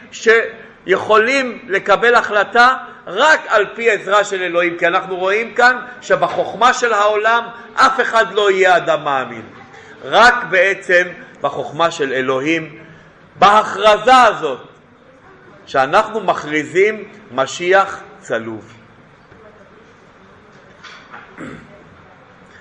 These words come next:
אנחנו נמצאים במלחמה רוחנית קשה מאוד,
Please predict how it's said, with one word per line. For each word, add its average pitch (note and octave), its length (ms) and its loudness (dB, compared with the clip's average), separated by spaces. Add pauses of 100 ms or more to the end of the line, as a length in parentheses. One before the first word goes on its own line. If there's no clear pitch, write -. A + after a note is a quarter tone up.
(120)
אנחנו D3 240 -4
נמצאים D#3 460 -2
במלחמה D#3+ 520 -2
רוחנית D3+ 580 -4
קשה D3+ 280 -2
מאוד, C3 360 -2